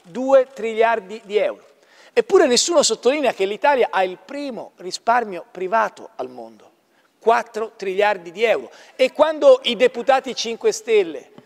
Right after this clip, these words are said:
vengono a evidenziare come le famiglie si stiano impoverendo, beh, questo cozza, come talvolta accade, contro la realtà dei fatti e dei numeri. Pensate, in un tempo di crisi le famiglie italiane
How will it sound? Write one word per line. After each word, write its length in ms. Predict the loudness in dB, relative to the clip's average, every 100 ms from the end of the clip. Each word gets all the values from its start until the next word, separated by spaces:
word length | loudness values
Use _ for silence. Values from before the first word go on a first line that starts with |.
| _ _ _ _ _ _ -4
vengono 420 | -2 2 2 2
a 60 |
evidenziare 580 | 2 0 -2 0 0 0
come 240 | 0 -2 -2
le 100 | -2
famiglie 360 | -2 -4 -8
si 120 | -10
stiano 320 | -14 -2 -2 -2
impoverendo, 640 | -6 -6 -4 -4 -2 0
beh, 140 | 0
questo 340 | 0 -4 0 2
cozza, 440 | 2 2 -2 -10
come 220 | -8 -8
talvolta 440 | -2 0 0 -2 -6
accade, 380 | -2 -2 -2 -8 -12
contro 340 | -2 -2 2 2
la 100 | 4
realtà 340 | 4 2 0
dei 160 | 0 0
fatti 320 | 0 0 -2
e 60 | -6
dei 140 | -4
numeri. 320 | -4 -4 -6 _
Pensate, 680 | 0 0 0 -2 -2 -8 -20 _ _ _ _ -8
in 160 | -4
un 200 | -2 -2
tempo 380 | 2 2 2 -2
di 120 | -2
crisi 520 | -10 -14 -12 -14 -14 -18 _ _ _ _ _ _ -20 -8
le 160 | -6
famiglie 460 | -4 -2 -2 -2 -4
italiane 560 | -4 0 0 0 -4